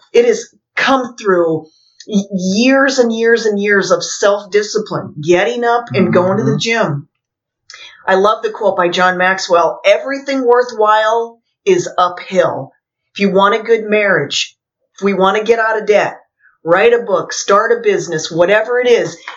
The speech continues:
Speaker 1: it's going to take some diligence.
Speaker 2: Mm-hmm.
Speaker 1: And we, we truly believe that this can be accomplished, but we work from the inside out. It's not just about, you know, willpower and white knuckling it. We gotta change our identity.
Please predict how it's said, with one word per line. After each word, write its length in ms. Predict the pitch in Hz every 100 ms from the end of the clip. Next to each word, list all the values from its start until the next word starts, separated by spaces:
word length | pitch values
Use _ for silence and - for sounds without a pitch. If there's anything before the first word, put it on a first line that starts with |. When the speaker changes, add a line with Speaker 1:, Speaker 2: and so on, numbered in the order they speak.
| -
Speaker 1:
it's 220 | 220 -
going 340 | 185 220 226 240
to 140 | 247
take 500 | - 233 226 220 220
some 260 | - 208 202
diligence. 840 | 196 190 180 170 165 156 120 123 123
Speaker 2:
Mm-hmm. 300 | 127 135 196
Speaker 1:
And 200 | 190 190
we, 300 | 220 254 -
we 360 | 185 202 214 180
truly 540 | - - 240 254 269 269
believe 640 | 254 247 226 175 160 160
that 300 | 185 180 175
this 180 | 190 214
can 160 | - 226
be 140 | 233
accomplished, 680 | 220 233 240 233 180 - - - _ _
but 320 | 180 190 170 - - -
we 180 | 202
work 260 | 202 196 190
from 160 | 202 175
the 180 | 175 175
inside 800 | 214 240 233 - 226 208 208 202 -
out. 300 | 208 175 -
It's 180 | 190 -
not 220 | 214 233
just 180 | 262 247
about, 460 | 226 214 196 - - 185
you 120 | - 185
know, 180 | 175 170
willpower 920 | 160 165 214 233 214 247 214 247 247
and 80 | 277
white 240 | 285 285
knuckling 460 | 294 294 277 262 254
it. 260 | 240 226 - _ _ -
We 180 | 185 160
gotta 320 | 220 214 214
change 320 | - 226 226
our 160 | 214 190
identity. 580 | 180 175 196 226 214